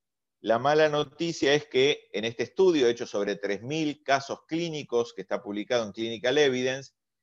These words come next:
el cincuenta por ciento de las prescripciones médicas tienen efectividad desconocida, es decir, no se sabe si realmente sirven o no en la vida real para los pacientes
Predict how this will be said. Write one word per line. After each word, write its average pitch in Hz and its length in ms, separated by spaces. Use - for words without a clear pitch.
el 131 120
cincuenta 165 600
por 139 120
ciento 160 460
de 117 60
las 107 100
prescripciones 117 680
médicas 151 520
tienen 143 260
efectividad 113 600
desconocida, 101 800
es 90 100
decir, 135 280
no 151 140
se 147 160
sabe 160 320
si 107 180
realmente 127 1000
sirven 160 600
o 110 100
no 139 300
en 98 160
la 95 80
vida 113 240
real 120 300
para 107 160
los 101 140
pacientes 123 760